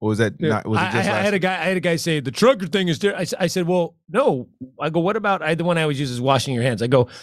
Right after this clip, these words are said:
Speaker 2: "If you wanna work as a cook or a waiter and you take a shit,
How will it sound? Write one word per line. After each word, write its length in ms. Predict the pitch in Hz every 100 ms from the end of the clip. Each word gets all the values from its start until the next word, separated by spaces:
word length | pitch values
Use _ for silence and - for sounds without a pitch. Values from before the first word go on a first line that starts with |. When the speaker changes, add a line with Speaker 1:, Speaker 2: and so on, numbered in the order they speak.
| - -
Speaker 2:
"If 140 | 156
you 140 | 151 240
wanna 220 | 240 233
work 260 | 185 190
as 100 | 220
a 40 | 175
cook 400 | - 151 101 - - _ _ _ _ _ _ -
or 120 | 175
a 60 | 202
waiter 420 | 180 147 101 107 - - _ _ _ _
and 140 | 160
you 100 | 165
take 240 | 165 185 208
a 60 |
shit, 480 | 269 - 202 113 -